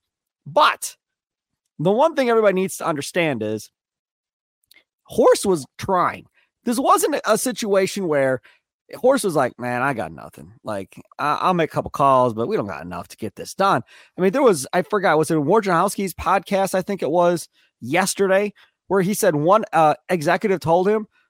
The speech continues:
that Milwaukee was calling everybody, throwing out different three-way trades and everything else. Like, they were doing all this stuff, trying to figure out any possible way of getting different guys and how it would help all three teams. And so Horst was working his tail end off. So if they wouldn't have got Pat Bev. And if they wouldn't have been able to do anything,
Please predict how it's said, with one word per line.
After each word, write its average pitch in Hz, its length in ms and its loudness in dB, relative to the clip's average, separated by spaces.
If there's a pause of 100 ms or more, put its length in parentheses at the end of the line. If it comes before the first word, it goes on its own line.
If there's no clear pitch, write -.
that 170 160 2
Milwaukee 175 500 4
was 185 120 0
calling 175 380 2
everybody, 170 580 0
throwing 190 260 -2
out 151 100 2
different 151 300 -4
three-way 147 320 -2
trades 226 440 0
and 185 80 -2
everything 165 340 -2
else. 165 140 0
Like, 131 180 -2 (200)
they 262 160 6
were 208 100 4
doing 147 260 0
all 254 260 4
this 180 180 0
stuff, 165 240 0
trying 190 180 2
to - 60 -12
figure 175 200 0
out 165 120 2
any 208 180 -2
possible 175 580 0
way 175 180 4
of 143 100 2
getting 147 240 0
different 139 300 -4
guys 151 320 2
and 131 100 -4 (180)
how 185 240 2
it 190 100 2
would 156 140 0
help 165 220 0
all 160 160 0
three 120 200 -8
teams. 202 480 -4
And 123 140 -2 (420)
so 196 240 0
Horst 339 320 2
was 160 160 -2
working 175 260 0
his 143 80 -2
tail 156 240 -2
end 123 120 -2
off. 98 100 -8
So 277 380 2
if 285 320 2 (500)
they 208 120 2
wouldn't 254 340 0
have 170 100 -2
got 139 200 -2
Pat 131 280 -2
Bev. 117 260 -2
And 170 120 -2
if 170 120 -4
they 208 100 2
wouldn't 196 260 2
have 175 60 -6
been 165 120 0
able 160 180 -2
to 147 100 -2
do 135 180 0
anything, 117 600 -2